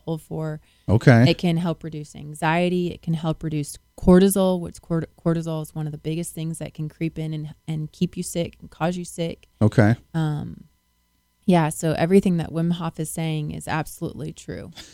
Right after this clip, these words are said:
Speaker 2: Cool. I love it. Let's take one more break here. It's Megan Lubbers. Uh, where can people find you online? Where's the, what are the websites?
Speaker 1: Yeah, so I'm actually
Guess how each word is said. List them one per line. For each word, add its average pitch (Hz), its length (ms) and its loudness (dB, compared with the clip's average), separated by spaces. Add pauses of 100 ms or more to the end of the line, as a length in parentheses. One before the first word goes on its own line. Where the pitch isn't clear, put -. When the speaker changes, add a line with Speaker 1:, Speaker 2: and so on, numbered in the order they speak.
(340)
Speaker 2:
Cool. 101 380 -8
I 127 80 -4
love 123 160 -4
it. - 40 -8
Let's - 120 -4
take 190 160 -2
one 190 100 0
more 220 140 -2
break 151 220 0
here. 147 300 -2
It's 127 280 -6
Megan 156 240 -2
Lubbers. 127 320 0
Uh, 139 80 -2
where 165 100 -4
can 254 140 -4
people 214 180 -4
find 160 240 -2
you 139 100 -2
online? 92 420 -4
Where's 139 200 -4
the, 110 80 -4
what 151 140 -4
are 156 80 -2
the 127 60 -2
websites? 95 580 -6
Speaker 1:
Yeah, 339 240 -4
so 254 380 0 (180)
I'm 294 200 12
actually 311 440 2